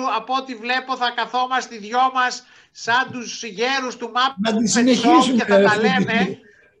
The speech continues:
Speaker 2: Να τη
Speaker 1: Θα
Speaker 2: συνεχίσουμε
Speaker 1: έχουνε
Speaker 2: τη
Speaker 1: κλείσει
Speaker 2: σύνδεση.
Speaker 1: όλοι τις οθόνες και εμείς θα συνεχίσουμε να τα λέμε. Εγώ χαίρομαι,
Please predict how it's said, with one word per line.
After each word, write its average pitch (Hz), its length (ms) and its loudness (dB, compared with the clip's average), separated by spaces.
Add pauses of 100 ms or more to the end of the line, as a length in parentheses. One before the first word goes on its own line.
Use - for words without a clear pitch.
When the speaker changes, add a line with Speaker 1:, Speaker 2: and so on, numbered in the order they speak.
(120)
Speaker 2:
Να 175 200 2
τη 175 80 -6
Speaker 1:
Θα - 60 -2
Speaker 2:
συνεχίσουμε 254 340 4
Speaker 1:
έχουνε 247 220 0
Speaker 2:
τη 247 60 -8
Speaker 1:
κλείσει 220 340 2
Speaker 2:
σύνδεση. 185 280 6
Speaker 1:
όλοι - 140 -2
τις 226 200 -8
οθόνες 269 580 -2
και 254 100 -6
εμείς 262 220 -8
θα 269 120 -6
συνεχίσουμε 254 600 -8
να 254 80 -4
τα 233 120 -2
λέμε. 262 220 -6
Εγώ 247 180 -2 (120)
χαίρομαι, 269 360 -2